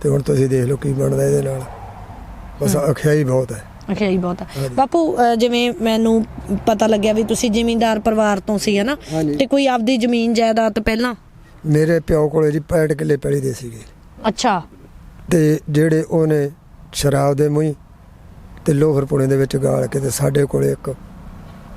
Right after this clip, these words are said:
Speaker 1: ਸਿਆੜ ਵੀ ਨਹੀਂ ਛੱਡ ਕੇ ਗਿਆ।
Speaker 2: ਜਦੋਂ ਨੂੰ ਤੁਸੀਂ ਡਾਰ ਹੋਏ ਜਾਂ
Speaker 1: ਹਾਂਜੀ।
Speaker 2: ਜਦੋਂ ਤੋਂ ਤੁਹਾਡੀ ਸੁਰਤ ਸੰਭਲੀ ਹੈ,
Speaker 1: ਹਾਂਜੀ।
Speaker 2: ਉਦੋਂ, ਉਦੋਂ ਤੋਂ ਹੀ ਜ਼ਮੀਨ ਹੈ ਨਹੀਂ ਸੀ?
Speaker 1: ਨਹੀਂ ਜੀ, ਜ਼ਮੀਨ ਸੀਗੀ।
Speaker 2: ਹੂੰ।
Speaker 1: ਸਾਨੂੰ ਕੁੱਟ-ਕੁੱਟ ਕੇ ਕੱਢਦਾ, ਮੈਂ ਤਾਂ ਜਾ ਕੇ ਟਰੱਕ ਸਿੱਖਿਆ।
Speaker 2: ਹੂੰ।
Speaker 1: ਤੀਹ ਪੈਂਤੀ ਸਾਲ ਫਿਰ ਪਾਸੇ ਹੀ ਲਾ ਕੇ ਆਇਆ।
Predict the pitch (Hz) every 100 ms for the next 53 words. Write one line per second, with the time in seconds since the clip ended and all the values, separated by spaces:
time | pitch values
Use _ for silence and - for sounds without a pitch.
0 | - - - - - 170 151 139 135 123
1 | 123 113 123 113 113 - - - 214 233
2 | 233 254 247 254 269 233 220 214 214 226
3 | 226 226 226 233 240 262 247 240 220 254
4 | 226 - 226 233 254 277 269 202 - -
5 | 151 139 127 123 - 240 254 269 277 254
6 | 269 262 339 339 269 269 277 269 240 233
7 | 220 226 180 175 185 185 170 160 165 -
8 | 180 180 160 147 - - 214 160 165 165
9 | 165 160 160 151 170 156 170 170 170 160
10 | 156 160 156 151 147 151 139 147 139 -
11 | 143 - - 220 208 180 - - - -
12 | - - 180 175 170 156 147 151 139 131
13 | 156 139 151 147 139 135 131 131